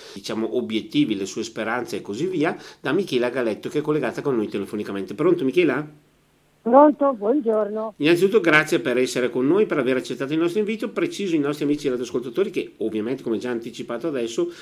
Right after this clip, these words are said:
Speaker 1: tu ci racconterai un po' la tua esperienza, ma ci stai, eh, parlando da Sanremo, se non sbaglio errato.
Speaker 2: Esatto,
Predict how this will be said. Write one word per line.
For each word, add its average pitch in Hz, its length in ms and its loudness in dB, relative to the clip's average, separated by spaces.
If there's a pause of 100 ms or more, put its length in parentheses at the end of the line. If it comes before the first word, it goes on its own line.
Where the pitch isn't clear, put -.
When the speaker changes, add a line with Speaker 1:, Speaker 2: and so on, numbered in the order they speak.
(200)
Speaker 1:
tu 185 140 2
ci 165 220 4
racconterai 147 720 2
un 113 120 2
po' 135 140 -2
la 123 100 0
tua 120 160 0
esperienza, 120 640 0
ma 143 240 0 (260)
ci 160 180 -2
stai, 143 500 0
eh, 110 380 4
parlando 143 720 0
da 123 200 -4
Sanremo, 120 600 2
se - 160 -4
non 110 80 2
sbaglio 104 260 -2
errato. 98 460 -4
Speaker 2:
Esatto, 220 720 4